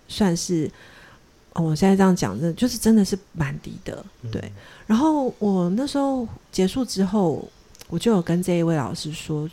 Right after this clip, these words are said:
Speaker 1: 我就给他建议，就是有点像是我们一样是自由工作者，然后给他一点建议，就是有告诉他说，其实像这样子会需要，呃，我们去跟他做沟通，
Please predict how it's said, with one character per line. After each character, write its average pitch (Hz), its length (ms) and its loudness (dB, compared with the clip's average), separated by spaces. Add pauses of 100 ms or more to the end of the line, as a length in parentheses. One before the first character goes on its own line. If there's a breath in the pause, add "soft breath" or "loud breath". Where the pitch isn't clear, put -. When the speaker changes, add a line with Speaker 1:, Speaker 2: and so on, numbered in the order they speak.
Speaker 1:
我 190 80 -2
就 240 120 2
给 170 140 -2
他 151 160 0
建 160 240 -4
议， - 320 -10
就 302 100 2
是 302 80 4
有 254 60 6
点 220 160 6
像 208 180 2
是 208 120 -2
我 185 80 0
们 147 140 -6
一 170 60 -6
样 180 160 2
是 185 140 -2
自 180 160 -6
由 143 100 -2
工 151 220 -8
作 165 180 -6
者， - 240 -8
然 151 100 -8
后 175 140 -2
给 170 140 -10
他 156 200 -12
一 170 40 -10
点 180 180 -10
建 92 240 -8
议， - 160 -12 (400 loud breath)
就 185 140 -2
是 180 340 -2 (480)
有 156 420 -2 (320)
告 220 140 0
诉 233 120 0
他 196 140 2
说， 190 140 2
其 180 160 -2
实 156 160 -4
像 180 220 0
这 185 100 -2
样 165 180 -2
子 - 140 -10 (300)
会 226 120 2
需 202 260 -2
要， 185 260 2 (560 loud breath)
呃， 160 200 0
我 160 140 0
们 143 160 -2
去 220 160 -4
跟 196 180 0
他 196 140 2
做 180 400 -2 (320)
沟 170 220 4
通， 156 360 0